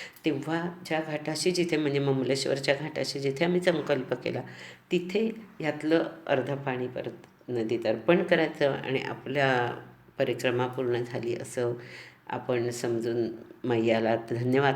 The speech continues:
करायचे, प्रार्थना करायची, अशी सगळी ह्या परिक्रमेतली प्रथा आहे. आणि मग तुम्हाला जेवढं हवं तेवढं आपण त्यात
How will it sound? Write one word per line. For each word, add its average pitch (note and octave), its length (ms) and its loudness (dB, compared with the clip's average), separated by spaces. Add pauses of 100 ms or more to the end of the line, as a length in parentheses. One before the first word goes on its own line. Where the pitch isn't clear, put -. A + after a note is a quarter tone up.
(120)
करायचे, A#2 360 0
प्रार्थना B2+ 540 -2
करायची, A2 680 -2
अशी C3+ 240 -4
सगळी C3+ 260 -4
ह्या C3 120 -2
परिक्रमेतली B2 680 -2
प्रथा C3 360 -4
आहे. - 100 -2 (120)
आणि B2+ 140 0
मग D#3+ 340 2
तुम्हाला D3+ 260 4
जेवढं C#3+ 340 4
हवं B2+ 180 4
तेवढं C3 260 2
आपण C3+ 300 2
त्यात C3 200 2